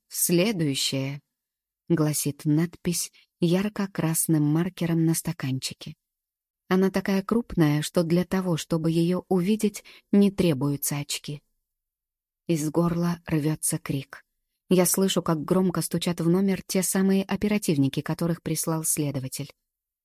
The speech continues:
Но мой травматический синдром снова меня подводит.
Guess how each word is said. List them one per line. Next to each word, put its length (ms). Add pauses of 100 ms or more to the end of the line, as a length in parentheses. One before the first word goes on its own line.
(200)
Но 180
мой 220
травматический 720
синдром 580 (260)
снова 440
меня 320
подводит. 580